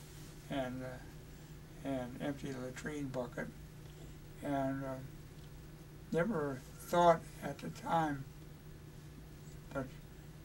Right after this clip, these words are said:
every once in a while I've wondered since whether they ever got those buckets <laughs> switched around, and I don't even like to,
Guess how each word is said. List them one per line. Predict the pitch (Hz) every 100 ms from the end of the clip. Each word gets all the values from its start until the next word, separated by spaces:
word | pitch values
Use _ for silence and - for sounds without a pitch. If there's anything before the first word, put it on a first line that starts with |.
| -
every | 147
once | 147 147
in | -
a |
while | 143 135
I've | 135
wondered | 143 147 139 -
since | - 156 143 - - - - -
whether | 151
they | 151
ever | 156 151
got | 147 143
those | 147 127
buckets | - 156 - 135 - - - - 330
<laughs> | - - - - - - - - -
switched | - 240 180 214 -
around, | 180 160 165 165
and | 143 143
I |
don't | 147 165 160
even | 160
like | 151
to, | 156